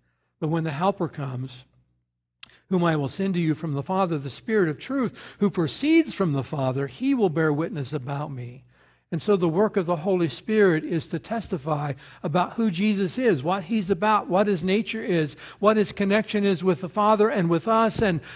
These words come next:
and what he's about and what he's accomplished for us, so that we can understand and trust in Jesus.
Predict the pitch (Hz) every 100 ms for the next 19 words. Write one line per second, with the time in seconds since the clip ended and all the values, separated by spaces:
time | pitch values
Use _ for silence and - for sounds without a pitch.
0 | - 180 175 202 247 - 277 180 214 165
1 | 170 185 196 185 180 185 175 156 - 196
2 | 185 170 - - 208 196 151 185 175 202
3 | 196 196 185 185 170 - - 285 226 170
4 | - - - 170 - 214 214 180 - 330
5 | 208 208 180 - - - 208 220 160 143
6 | - - -